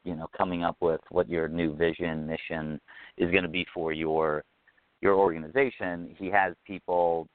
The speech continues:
come up with vivid descriptions. And, you know, I think, again, you know, you talked about increasing the, your toolbox and having a breadth and depth of, of things. This is another one. And I like, you know, you and I had lunch the other day, and you,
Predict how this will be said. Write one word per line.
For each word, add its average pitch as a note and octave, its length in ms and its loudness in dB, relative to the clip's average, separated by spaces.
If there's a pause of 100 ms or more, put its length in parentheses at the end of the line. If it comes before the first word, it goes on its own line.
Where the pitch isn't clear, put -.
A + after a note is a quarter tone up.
(120)
come F#2+ 140 0
up E2 160 -2
with D#2 160 -6
vivid E2 320 -4
descriptions. - 680 -4 (520)
And, F2 420 4 (160)
you A2 120 4
know, G2 80 6
I G#2+ 200 4
think, G#2+ 240 -6 (240)
again, G2+ 240 -6
you A2 140 0
know, G2+ 60 2
you G#2 140 -2
talked A2 300 0
about F#2+ 300 2
increasing F#2 720 -6 (420)
the, E2 460 4 (220)
your E2 280 4
toolbox F2 500 4 (340)
and F2 100 -10
having E2+ 380 -2
a D#2 60 -10
breadth E2+ 360 0
and E2 160 -8
depth E2+ 300 -2
of, D#2+ 260 2 (340)
of D#2 120 -8 (140)
things. G#2 300 2
This G#2 200 0
is G2 100 -2
another F#2+ 400 2
one. D#2 340 -8 (260)
And A#2 120 2
I C3+ 100 4
like, B2 300 0 (180)
you A#2+ 140 -2
know, G2 160 -6
you C3 160 -4
and B2 80 2
I A#2 140 4
had F#2+ 120 -2
lunch G#2+ 300 -4
the A2 80 -4
other F2+ 180 2
day, F2+ 200 -2
and F#2+ 100 -6
you, B2 80 -4